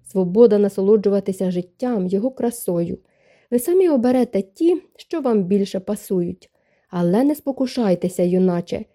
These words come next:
Ваші обов'язки будуть важкими. Найделікатніше і найважче ваше завдання полягає в тому, щоб повернути жвавість і веселість королівському двору. Король ще молодий,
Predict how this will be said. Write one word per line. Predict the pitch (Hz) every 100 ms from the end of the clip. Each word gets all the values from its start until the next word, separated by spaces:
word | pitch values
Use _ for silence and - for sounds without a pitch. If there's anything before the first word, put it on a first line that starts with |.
| _ _ 180
Ваші | 185 190
обов'язки | 180 208 240 240 214
будуть | 196 208 214
важкими. | 214 - - 294 196 170 185 _ _ _
Найделікатніше | 262 339 247 220 196 - 277 269 208 202 190
і |
найважче | 185 180 180 302 - 285
ваше | 277 269
завдання | 240 240 208 214 214 208
полягає | 202 185 185 190 180 175
в | -
тому, | 294 254 185 185 _ _ _
щоб | - 196 190
повернути | 190 202 202 190 175
жвавість | 175 220 294 311 -
і | 285
веселість | 262 - 233 220 214
королівському | - 196 185 190 185 - 185 185
двору. | 170 202 202 180 - _ _ _
Король | - 381 339
ще | - 302
молодий, | 285 254 196 175 175